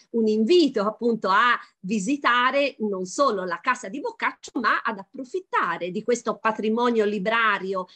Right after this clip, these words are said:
molto interessante e notevole,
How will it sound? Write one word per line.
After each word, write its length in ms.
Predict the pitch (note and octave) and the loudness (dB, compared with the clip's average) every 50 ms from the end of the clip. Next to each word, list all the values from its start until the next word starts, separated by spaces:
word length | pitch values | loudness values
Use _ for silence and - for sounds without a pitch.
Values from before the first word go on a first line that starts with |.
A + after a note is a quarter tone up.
| - - _ - | -20 -20 _ -4
molto 340 | - A#3+ D#4 F4+ - - A3 | 0 0 0 0 0 0 -2
interessante 840 | G3+ G#3 G3+ F#3 F#3 G3 G3 - - A3+ G3+ F#3+ F3 F#3 F#3 F#3 | -2 -2 -4 -6 -6 -6 -8 -6 -4 -2 -2 -2 -2 -6 -6 -6
e 20 | |
notevole, 800 | G3+ A3 D4 D#4+ - B3 A#3 F#3 F3 E3+ E3 F#3 F#3 E3+ F#3 F#3 | -4 -2 -4 -2 -2 -2 -4 -2 -4 -6 -6 -8 -6 -8 -8 -10